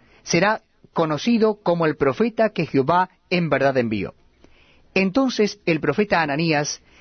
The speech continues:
quitó el yugo del cuello del profeta Jeremías y lo quebró. Y habló Ananías en presencia de todo el pueblo, diciendo, "Así ha dicho Jehová, de esta manera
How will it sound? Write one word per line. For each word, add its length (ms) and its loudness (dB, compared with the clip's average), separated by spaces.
quitó 480 0
el 240 -2
yugo 260 2
del 220 -4
cuello 280 2
del 120 2
profeta 380 0
Jeremías 640 -2
y 140 2
lo 160 2
quebró. 340 -4
Y 140 2
habló 300 2
Ananías 640 0
en 180 -2
presencia 540 0
de 100 0
todo 220 2
el 80 -2
pueblo, 340 2
diciendo, 480 -2
"Así 480 0
ha 140 0
dicho 300 -4
Jehová, 360 -2
de 220 0
esta 280 0
manera 460 2